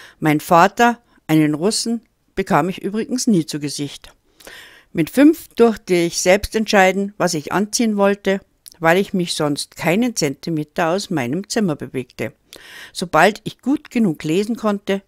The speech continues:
verschlang ich Bücher über Familien, die ausgewandert waren. Amerika. Ja, ich musste nach Amerika, in das Land der unbegrenzten Möglichkeiten, nach New York. Eine Weltmetropole,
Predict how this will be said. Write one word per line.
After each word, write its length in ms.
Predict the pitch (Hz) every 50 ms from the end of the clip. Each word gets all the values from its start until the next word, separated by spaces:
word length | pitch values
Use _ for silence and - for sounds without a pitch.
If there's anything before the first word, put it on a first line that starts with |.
| _
verschlang 540 | _ - - - 185 175 - - 160 160 170
ich 180 | 170 151 - _
Bücher 480 | - 202 233 254 - - 233 - -
über 200 | - 156 151 156
Familien, 680 | 139 - 135 139 147 156 180 208 208 202 196 190 185 196 - - - - - -
die 120 | - 147 -
ausgewandert 720 | - 147 156 165 - - 175 160 156 156 165 160 160 156
waren. 320 | 147 143 139 131 127 131 - _ _ _ _ -
Amerika. 800 | - 151 165 160 160 151 143 135 143 135 - - - - - - _ _ _ _ _
Ja, 460 | - 156 160 170 160 147 131 127 - - - _ -
ich 240 | 156 156 - - -
musste 380 | 190 202 233 233 - - 233
nach 220 | 220 180 175 175 185
Amerika, 680 | 180 175 170 156 147 139 131 123 - - 127 117 135 - _ - - - - - - -
in 100 | - 160
das 200 | 165 165 160 -
Land 400 | 175 165 165 180 208 220 - -
der 120 | 208 170
unbegrenzten 760 | - 175 190 202 208 196 - 170 165 165 170 - - - 180
Möglichkeiten, 800 | 170 147 139 - - 131 - - - 139 127 127 _ - - - _ _ _ -
nach 260 | 156 151 151 165 180
New 120 | 208 196
York. 500 | 175 165 165 143 127 117 107 - - - _ _ _ - - - - - - - - _
Eine 260 | - 170 170 175 160
Weltmetropole, 1200 | 160 175 196 247 233 - 226 240 240 226 190 190 208 202 - 196 175 170 170 175 170 170 170 170